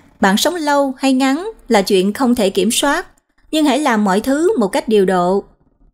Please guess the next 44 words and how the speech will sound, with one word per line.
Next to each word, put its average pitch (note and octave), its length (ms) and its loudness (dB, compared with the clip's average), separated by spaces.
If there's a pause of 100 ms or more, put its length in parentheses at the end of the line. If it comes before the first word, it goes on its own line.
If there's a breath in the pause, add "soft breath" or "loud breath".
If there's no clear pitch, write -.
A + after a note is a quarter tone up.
Ông C4+ 200 0
cũng A#3+ 180 0
gửi A#3 200 0
gắm C#4 240 -2
lời A#3 200 0
khuyên C4 380 0
tới B3+ 200 -2
các F4 200 -2
thế E4 160 0
hệ G3+ 160 0
trẻ, G#3 440 0 (420)
"Hãy G#3+ 140 0
luôn C4 260 0
cố C#4 120 -2
gắng C#4+ 320 -2
hết F4 220 -4
mình, G#3+ 260 2 (280 loud breath)
dù G3+ 120 4
bạn A3 200 -2
đang A#3+ 180 0
học G#3 340 -2
hay A3+ 220 0
dạy F#3 260 -2
điều F#3+ 180 0
gì. G3 380 0 (640)
Nếu B3+ 140 4
không A3+ 320 0
dốc D4 140 -2
hết E4 120 -2
sức, F#4+ 260 -2 (180)
điều G3+ 180 2
đó G#3 220 0
chẳng G#3+ 280 -2
đáng B3+ 280 0
để F#3 140 2
cố A#3+ 180 -2
gắng." B3 360 -2 (680)
Ông A#3 200 2
Tenniswood C4+ 580 -2
để G#3 160 0
lại F#3+ 240 0
con A3 220 0
gái A3 260 0
Susan, A#3 540 0